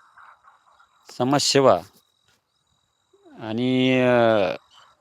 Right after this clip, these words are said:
आपलं हृदय हे अनेक गोष्टी, अनेक गरजूवंतांना गरज असतानाही आपलं हृदय, अ, पैशाअभावी, वेळेअभावी,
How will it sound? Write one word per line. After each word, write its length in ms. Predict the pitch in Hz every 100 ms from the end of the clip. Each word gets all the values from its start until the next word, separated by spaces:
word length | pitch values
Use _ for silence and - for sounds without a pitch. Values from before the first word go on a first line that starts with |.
| - 117
आपलं 320 | 107 - 135
हृदय 380 | 113 117 131 92 _ _ _ _ _ _ _ _ _ _ _ -
हे 460 | 123 135 139 131 123 113 - -
अनेक 240 | 123 143
गोष्टी, 420 | 120 139 - 101 - - _ _ _ _ _ _ -
अनेक 300 | 123 131 131
गरजूवंतांना 800 | 104 117 107 135 135 123 131 113
गरज 300 | 107 131 123
असतानाही 500 | 120 - 135 127 110
आपलं 260 | 107 -
हृदय, 340 | 123 104 113 98 - _ _ _ _ _ -
अ, 160 | 110 110
पैशाअभावी, 720 | 127 123 - 131 117 104 92 - _
वेळेअभावी, 600 | 110 120 131 123 110 98